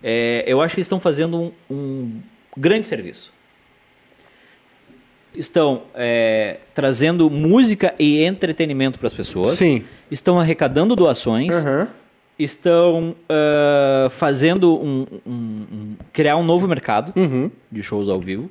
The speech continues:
Speaker 2: Sim, criaram um novo mercado.
Speaker 1: Criaram um novo mercado. E eu acho que é muito importante E, e independente do posicionamento político de A, B, C, D ou E,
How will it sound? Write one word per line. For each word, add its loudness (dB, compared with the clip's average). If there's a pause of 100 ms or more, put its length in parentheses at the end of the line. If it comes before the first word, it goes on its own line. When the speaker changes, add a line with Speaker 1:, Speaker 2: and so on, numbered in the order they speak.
(360)
Speaker 2:
Sim, 2
criaram 2
um 2
novo 2
mercado. 0
Speaker 1:
Criaram 0
um 0
novo -4
mercado. -6
E -4
eu 2
acho 0
que -4
é -2
muito -2
importante -4 (600)
E, -4
e -2
independente 0
do -6
posicionamento 0
político -2
de -2
A, 2
B, 2
C, -2
D 0
ou 2
E, 0